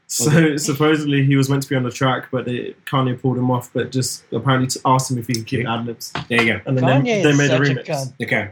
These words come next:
Speaker 2: I did a remix.
Speaker 1: They
Speaker 2: He was
Speaker 1: did a
Speaker 2: on it.
Speaker 1: remix
Speaker 2: Okay,
Speaker 1: version.
Speaker 2: that's not a surprise. 'Cause he did put on. He did
Speaker 3: What
Speaker 2: the
Speaker 3: a cunt.
Speaker 2: Yeah, Kanye's a bit of a C word sometimes, but the, the, uh,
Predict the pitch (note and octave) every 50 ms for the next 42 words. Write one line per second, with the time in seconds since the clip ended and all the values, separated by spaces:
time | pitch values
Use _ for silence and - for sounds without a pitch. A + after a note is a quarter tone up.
0 | - _ - A#2+ C3 C#3 C3+ B2+ C3 C3 A#2+ A#2 - C#3 C3+ A2+ A2 - A#2 A#2+
1 | B2+ B2 C3 C3 B2 - A2 - - - - C#3+ D3 C#3+ B2+ - - G#2+ G#2 F#2+
2 | F#2 - - _ _ _ _ _ _ _ _ _ _ - D#3+ C#3 D3 C#3+ D#3+ D3
3 | - - - E3 C3 B2 C3+ B2+ A2 A2+ A#2 B2+ A#2+ A#2 E3+ E3 - - D3 C3
4 | B2+ A#2 - - _ - B2 A#2+ A#2 A2 A2 - B2+ A#2+ A#2+ A2 G#2+ A2+ G#2+ G2+
5 | G#2 - - A2 G#2 G#2 G2+ G2 - G2+ G2 G2 G#2 G2+ G#2 G2+ G2 - A2+ A2
6 | - A2+ G#2+ G#2 G#2 G2+ G2+ - _ _ _ _ _ _ _ _ _ - B2+ A#2+
7 | A#2 A#2 A#2 A2+ A2+ A2 A2 A2 A2 G#2+